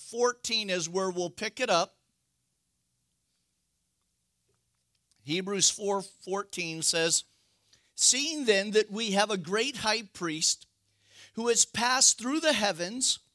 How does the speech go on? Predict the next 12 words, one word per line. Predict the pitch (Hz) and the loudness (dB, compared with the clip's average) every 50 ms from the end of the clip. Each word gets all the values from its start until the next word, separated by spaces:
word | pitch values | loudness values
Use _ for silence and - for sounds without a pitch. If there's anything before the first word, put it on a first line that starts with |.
| _ _ _ _ _ _ _ _ _ _ _ _ _ 135 | _ _ _ _ _ _ _ _ _ _ _ _ _ -8
Jesus, | 131 - 190 226 262 277 277 247 - 285 277 254 - - | -6 -4 -4 -2 -4 0 2 2 0 2 0 -2 -2 -2
the | 226 214 | -2 0
Son | 196 - - 226 226 233 | 0 0 0 0 0 -2
of | 240 233 196 147 | -2 -6 -4 -2
God, | 165 156 147 151 165 | 0 0 0 0 4
let | 180 196 196 | 4 4 4
us | - 196 - | 6 2 0
hold | - 214 240 254 277 277 - | 2 4 4 4 2 0 -2
fast | - 233 202 170 156 156 - - - | 0 2 4 4 4 2 0 -4 -4
to | - 175 165 | -4 -2 -2
our | 160 156 | -2 -2
confession. | 151 - 165 156 135 165 165 160 - - 143 117 98 | -4 -8 -8 -6 -2 0 0 0 0 -4 -8 -10 -12